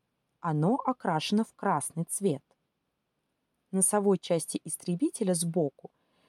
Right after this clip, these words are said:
нанесены цифры шесть и восемь того же цвета.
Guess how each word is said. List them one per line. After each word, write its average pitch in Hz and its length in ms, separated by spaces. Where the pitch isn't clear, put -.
нанесены 220 600
цифры 262 400
шесть - 520
и 254 80
восемь 180 520
того 185 320
же 139 120
цвета. - 500